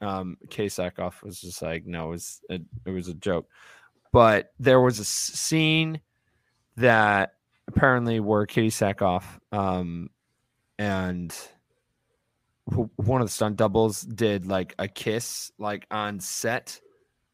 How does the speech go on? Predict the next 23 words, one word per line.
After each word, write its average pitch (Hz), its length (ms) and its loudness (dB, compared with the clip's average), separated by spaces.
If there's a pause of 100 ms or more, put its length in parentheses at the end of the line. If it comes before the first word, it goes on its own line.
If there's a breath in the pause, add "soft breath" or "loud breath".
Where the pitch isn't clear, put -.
(120)
like, 98 260 -4
for 117 360 -2
Mando 117 380 0
season 110 400 -6
three. 117 580 -4
Um, 101 420 -2 (240)
uh, 101 280 0 (1300)
it 113 80 2
was 123 200 2
the 110 80 -2
part 110 340 4
where 101 540 0 (720)
Din 107 260 0
is 98 320 -6 (300)
talking 113 260 2
about, 101 220 -2
like, 98 160 -6
her 98 160 -4
song 98 300 -6
is 98 80 -10
still 95 200 -6
playing. 95 420 -6 (640 soft breath)
Uh, 95 420 0